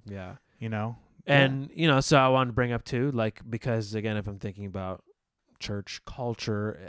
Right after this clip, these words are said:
Speaker 1: eh, in a large sense, right? Dude, so everyone deserves a chance to go to heaven. Oh, yeah, Jesus died for everyone. So how about gay people? How about somebody who's gay? Somebody who's trans? They identify, they don't, I'm not saying that,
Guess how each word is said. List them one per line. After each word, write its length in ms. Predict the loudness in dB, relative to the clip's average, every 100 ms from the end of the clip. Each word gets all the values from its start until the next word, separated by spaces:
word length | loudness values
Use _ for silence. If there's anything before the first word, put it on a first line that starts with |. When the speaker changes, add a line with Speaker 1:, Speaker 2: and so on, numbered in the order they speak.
| -16 -16 -18 -14
Speaker 1:
eh, 60 | -10
in 140 | -8
a 100 | -6
large 300 | -4 -4 -6
sense, 320 | -8 -10 -8 -6
right? 160 | -4
Dude, 220 | -2 -4
so 240 | -2 -4 -4 -8
everyone 340 | -6 -4 -6
deserves 320 | -6 -8 -10
a 40 | -12
chance 220 | -14 -14
to 40 | -12
go 60 |
to 60 | -12
heaven. 180 | -14 -10
Oh, 180 | -10 -10 _ _
yeah, 220 | -12 -12 -12 _ _ -12
Jesus 340 | -6 -4 -4
died 220 | -6 -6 -6
for 80 |
everyone. 380 | -6 -6 -8 -12 -18 _ _ _ _
So 140 | -6
how 100 | -2 0
about 220 | 0 -2
gay 180 | -4 -8
people? 460 | -10 -16 -16 -18 -20 _ _
How 80 | -12
about 180 | -8 -6
somebody 320 | -6 -6 -6
who's 200 | -6 -8
gay? 320 | -8 -6 -8 -14 _ _ _ _ _
Somebody 520 | -2 0 2 2 2
who's 640 | 0 0 0 -2 -8 -14 -18 _ _
trans? 540 | -4 -2 -2 -6 -8 -8
They 180 | -6
identify, 600 | -4 -4 -4 -4 -2 -4 -2
they 140 | -2
don't, 240 | -2 -2 -6 _ _ _ _ _ _ _ _ -2
I'm 160 | 0 2
not 140 | 0
saying 300 | 0 -2 0
that, 300 | -2 -2 -6